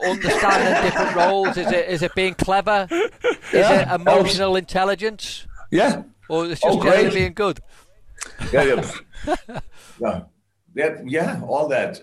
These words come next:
Speaker 2: Um, open. Um, open for information, open for, so what I, so what I like is a very, very confident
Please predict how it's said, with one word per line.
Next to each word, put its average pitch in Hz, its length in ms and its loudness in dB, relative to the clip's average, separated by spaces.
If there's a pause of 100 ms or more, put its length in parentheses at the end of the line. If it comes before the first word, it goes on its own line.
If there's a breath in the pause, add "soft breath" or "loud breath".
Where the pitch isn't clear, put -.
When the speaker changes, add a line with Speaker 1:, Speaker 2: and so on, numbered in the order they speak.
Speaker 2:
Um, 120 460 -4 (460 loud breath)
open. 127 480 -4 (540 soft breath)
Um, 101 380 -2
open 127 260 -6
for 135 100 -4
information, 113 540 -6
open 117 320 -6
for, 107 640 -2 (560 loud breath)
so 127 120 -10
what 135 80 -2
I, 139 160 -2 (240)
so - 180 -12
what 117 160 -4
I 156 180 0
like 127 380 -2
is - 140 -10
a 104 60 -8
very, 127 600 -4
very 107 520 -2
confident 98 760 -12